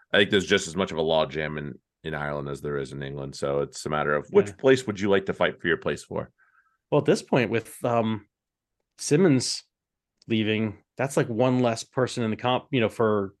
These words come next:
Speaker 2: for the new coach, you know, depending on the new coach. So,
Speaker 1: Right.
Speaker 2: uh, either way, it'll be interesting to see what happens with him 'cause God, he was,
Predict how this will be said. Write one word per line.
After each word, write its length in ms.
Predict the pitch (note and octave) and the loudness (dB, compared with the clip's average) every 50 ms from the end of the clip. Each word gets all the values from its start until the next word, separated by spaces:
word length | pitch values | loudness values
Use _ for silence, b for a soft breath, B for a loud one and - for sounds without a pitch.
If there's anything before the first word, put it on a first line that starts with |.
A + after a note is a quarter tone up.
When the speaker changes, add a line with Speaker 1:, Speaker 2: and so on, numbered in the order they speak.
| _ _ _ - - - _ _ | _ _ _ -20 -20 -20 _ _
Speaker 2:
for 160 | - A#2 G2+ | -2 -2 -2
the 140 | G2 F#2+ G2 | -2 -2 -2
new 160 | G2 F#2+ F2+ | -2 -4 -4
coach, 300 | F2+ - G#2 G2 F#2 F2+ | -4 -2 -2 -2 -2 -2
you 60 | G#2+ G2 | -4 -6
know, 100 | F#2 F#2+ | -6 -6
depending 280 | - - - A#2+ B2 | -8 -6 -2 -2 0
on 60 | A#2+ | 0
the 60 | A2+ G#2+ | 0 0
new 140 | G#2 G#2+ | -2 -2
coach. 360 | G2+ - G2+ F2+ F2 - - - | -2 -2 -2 -2 -2 -4 -6 -2
So, 160 | G2 G2 F#2 | 0 0 2
Speaker 1:
Right. 180 | G2 F#2+ E2+ | 2 2 2
Speaker 2:
uh, 380 | D2 - - - - D#2 - - - B B B B B | 0 -2 -4 -6 -8 -8 -8 -8 -10 B B B B B
either 140 | B3+ G#3 F#3 | 6 8 8
way, 100 | E3+ E3 | 8 8
it'll 100 | D3 C#3 C#3 | 8 8 8
be 60 | C#3+ | 6
interesting 300 | B2+ A#2 - - C#3+ C3 | 6 4 2 2 2 2
to 60 | A2+ | 2
see 80 | - A#2 | 2 4
what 100 | A#2 G#2 | 4 4
happens 220 | G#2+ A2+ - G2+ | 4 2 0 -2
with 100 | G#2+ G2 | -4 -2
him 140 | G#2 A2 F#2+ E2 | -2 -2 -4 -4
'cause 140 | - - | -8 -6
God, 200 | - - D3 - - - - C3 D#3+ - - - | 0 0 0 0 -2 -8 -16 -16 -16 -16 -12 -4
he 160 | E3 D#3 G#3+ | 0 2 4
was, 260 | G#3+ G#3 E3+ D3 D3 | 6 6 4 2 -2